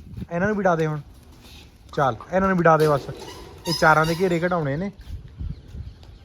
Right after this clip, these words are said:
ਭੁੱਖੇ ਨੇ ਬੱਚੇ ਤਾਂ ਕਰਕੇ ਹੋਰ ਡਾਉਣੇ ਨਹੀਂ ਹੈਗੇ। ਚਲੋ। ਚਲੋ, ਚਲੋ, ਚਲੋ, ਚਲੋ, ਚਲੋ। ਓਕੇ ਰਿਪੋਰਟ। ਲਿਆ ਬਈ ਪੱਥਰ ਡਾਈ ਕੱਢੀਏ ਪਹਿਲਾਂ। ਤੇ ਇਹਨਾਂ ਨੂੰ ਉੜਨ ਦਿਓ ਹਲੇ। ਪੱਥਰ ਡਾਈ ਕੱਢਦੇ ਆ ਪਹਿਲਾਂ।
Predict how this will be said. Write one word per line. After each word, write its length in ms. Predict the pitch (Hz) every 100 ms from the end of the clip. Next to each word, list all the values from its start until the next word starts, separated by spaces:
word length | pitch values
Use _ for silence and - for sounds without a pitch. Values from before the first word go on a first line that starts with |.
| - - - - - -
ਭੁੱਖੇ 340 | 180 - 180 175
ਨੇ 100 | 160
ਬੱਚੇ 260 | 156 185
ਤਾਂ 180 | 165 165
ਕਰਕੇ 280 | 156 156 165
ਹੋਰ 220 | 147 151
ਡਾਉਣੇ 320 | 139 127 120
ਨਹੀਂ 100 | 110
ਹੈਗੇ। 260 | 101 101 117 - - - - - -
ਚਲੋ। 180 | 123 113 - - - - - - - - - - -
ਚਲੋ, 220 | 143 156
ਚਲੋ, 300 | 160 156 170
ਚਲੋ, 300 | 160 160 170
ਚਲੋ, 300 | 170 170 175
ਚਲੋ। 340 | 165 170 180 160
ਓਕੇ 340 | 147 147 - 190
ਰਿਪੋਰਟ। 240 | 202 202 - - - -
ਲਿਆ 180 | 151 143
ਬਈ 100 | 143
ਪੱਥਰ 340 | 143 - 151
ਡਾਈ 160 | 143 139
ਕੱਢੀਏ 380 | 131 107 113 123
ਪਹਿਲਾਂ। 220 | 113 120 - - - - - - - -
ਤੇ 200 | 139 127
ਇਹਨਾਂ 160 | 170
ਨੂੰ 80 | 196
ਉੜਨ 280 | 165 143 185
ਦਿਓ 180 | 208 208
ਹਲੇ। 160 | 226 214 - - - - - - - - -
ਪੱਥਰ 260 | 143 175
ਡਾਈ 180 | 160 156
ਕੱਢਦੇ 280 | 131 110 131
ਆ 60 |
ਪਹਿਲਾਂ। 200 | 117 117